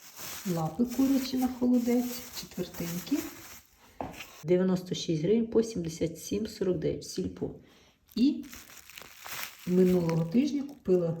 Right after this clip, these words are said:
ось такі дві ніжки в Тамтамі. Вони заважили двадцять гривень, одна ніжка десять гривень. Це буде як желатин, а курячі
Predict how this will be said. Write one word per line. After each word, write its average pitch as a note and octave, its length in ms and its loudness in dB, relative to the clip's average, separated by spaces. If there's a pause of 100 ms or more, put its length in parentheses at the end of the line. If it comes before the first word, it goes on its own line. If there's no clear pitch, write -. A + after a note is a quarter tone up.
ось E3 180 -6
такі D#3 220 -6
дві C#3+ 200 -4
ніжки D3 560 -2 (500)
в - 60 -20
Тамтамі. A#3+ 760 6 (1000)
Вони F3 220 0
заважили D3+ 460 0
двадцять D3+ 400 -4
гривень, A#3+ 360 4
одна F3 260 2
ніжка G#3 380 0
десять D#3+ 360 -2
гривень. C#3 380 -4 (400)
Це F3+ 180 -2
буде D3 360 -4 (280)
як - 500 -8
желатин, D3 840 -4 (880)
а C#3+ 240 -6 (760)
курячі E3 640 -4